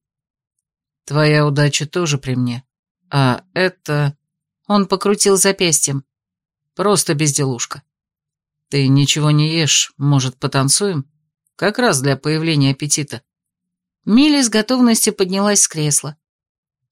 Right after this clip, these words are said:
"Только опасаюсь, я плоховато знаю народные пляски".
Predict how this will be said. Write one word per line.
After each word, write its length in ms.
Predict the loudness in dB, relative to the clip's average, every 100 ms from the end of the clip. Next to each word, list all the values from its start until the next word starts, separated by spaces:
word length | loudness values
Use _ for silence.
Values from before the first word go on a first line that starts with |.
| _
"Только 400 | -2 -2 0 -2
опасаюсь, 760 | 0 2 2 4 2 2 0 0
я 240 | 0 0
плоховато 760 | 0 -2 0 0 0 0 0 0
знаю 360 | 0 0 0
народные 480 | 0 0 0 0 0
пляски". 520 | 0 -2 -2 -4 -10